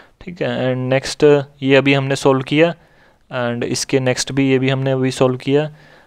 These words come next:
And seventeenth, a marksman had four successes। So ये प्रोबेबिलिटी वाला क्वेश्चन था, and इसका भी मैंने, अ, एक वीडियो में सॉल्व किया था,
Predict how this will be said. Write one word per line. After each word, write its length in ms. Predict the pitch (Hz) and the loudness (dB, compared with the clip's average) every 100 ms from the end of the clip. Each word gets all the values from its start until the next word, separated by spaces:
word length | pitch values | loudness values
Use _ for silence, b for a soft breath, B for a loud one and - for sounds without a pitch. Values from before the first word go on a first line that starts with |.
| b 127 | b -6
And 320 | 120 120 120 | -4 -4 -2
seventeenth, 680 | - 131 131 135 156 151 151 | 0 2 2 2 0 0 -2
a 120 | 139 131 | -2 2
marksman 440 | 127 - 139 139 | 2 2 -2 0
had 220 | 135 135 131 | 2 2 2
four 240 | - 131 123 | 2 2 2
successes। 640 | 131 - 127 - 127 - B B B B | -2 -2 -2 2 0 -2 B B B B
So 240 | - 127 120 | -8 -4 -2
ये 300 | 120 131 135 | 0 2 2
प्रोबेबिलिटी 600 | - 127 127 127 123 139 | 2 4 4 2 0 2
वाला 180 | 135 131 | 4 2
क्वेश्चन 360 | 131 - 131 | 0 -2 -2
था, 120 | 131 165 180 b b b - | 0 0 -2 b b b -10
and 300 | 120 117 117 | -6 -4 -4
इसका 300 | 120 - 135 | -6 0 2
भी 80 | 135 | 2
मैंने, 260 | 135 135 135 135 | 0 0 -2 -4
अ, 440 | - _ _ 123 | -10 _ _ -8
एक 400 | 123 120 123 120 | -6 -4 -4 -2
वीडियो 280 | 123 120 127 | -2 0 0
में 140 | 131 | 0
सॉल्व 280 | 127 131 120 | 0 0 0
किया 200 | - 120 | 2 0
था, 160 | 135 | 2